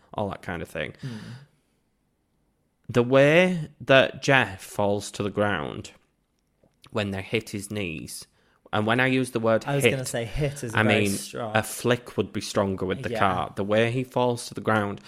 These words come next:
Speaker 1: and, like, fakes this really, really bad injury is hilarious.
Speaker 2: It's as if he's, like, both his kneecaps have been shattered.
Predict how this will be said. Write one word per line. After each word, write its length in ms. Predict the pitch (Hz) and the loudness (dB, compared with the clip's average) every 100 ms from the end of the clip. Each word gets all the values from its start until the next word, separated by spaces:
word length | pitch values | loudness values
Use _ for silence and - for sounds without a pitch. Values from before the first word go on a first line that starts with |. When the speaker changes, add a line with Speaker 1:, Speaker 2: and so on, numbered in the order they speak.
| - - | -20 -12
Speaker 1:
and, 160 | - 98 | -6 -4
like, 220 | 92 65 | -4 -6
fakes 480 | - 104 101 - - | -4 2 2 0 -4
this 300 | 104 - - _ _ _ | -6 -6 -10 _ _ _
really, 380 | - 110 104 101 | -4 0 0 0
really 260 | 101 104 98 | 0 0 -2
bad 240 | 104 95 | -4 -4
injury 640 | 95 98 92 95 - - _ | -4 -6 -8 -8 -8 -10 _
is 140 | - - | -10 -6
hilarious. 720 | 92 92 71 - 65 - - | -2 0 -2 -2 -8 -10 -8
Speaker 2:
It's 200 | 127 123 | -8 -8
as 100 | 123 | -6
if 240 | 135 120 - | -4 -6 -8
he's, 240 | 120 - | -12 -10
like, 280 | 113 110 110 - - | -10 -10 -10 -14 -10
both 240 | 117 110 | -8 -10
his 160 | 113 117 | -12 -12
kneecaps 480 | 113 113 110 - - | -12 -12 -12 -12 -12
have 180 | 110 | -12
been 140 | - 110 | -12 -14
shattered. 840 | - - 120 110 - - - - | -10 -10 -10 -12 -14 -18 -16 -16